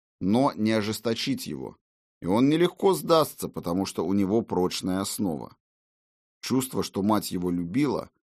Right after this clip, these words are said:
сделает его более уверенным с девушками, и он может развиваться таким образом, чтобы компенсировать какие-либо недостатки, особенно перед девушками с развитым здравым смыслом.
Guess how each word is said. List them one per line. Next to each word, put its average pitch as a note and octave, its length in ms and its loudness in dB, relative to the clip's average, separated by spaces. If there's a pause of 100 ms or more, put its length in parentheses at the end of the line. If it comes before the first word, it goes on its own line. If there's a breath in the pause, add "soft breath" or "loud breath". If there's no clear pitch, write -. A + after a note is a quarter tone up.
(200)
сделает C3 520 0
его C3 260 4
более B2 400 6
уверенным A2 680 2
с G#2+ 60 -6
девушками, G#2+ 720 -2 (320)
и F2 60 -6
он G#2 200 4
может G#2+ 340 2
развиваться G#2+ 600 2
таким C#3+ 360 -2
образом, C#2+ 520 -4 (300)
чтобы C3+ 320 0
компенсировать D3 760 0
какие-либо A2+ 640 2
недостатки, G#2+ 760 -2 (380)
особенно F2+ 460 -2
перед F2+ 300 -4
девушками A#2+ 560 0
с - 120 -6
развитым F#2+ 540 -2
здравым E2 420 -4
смыслом. - 520 -10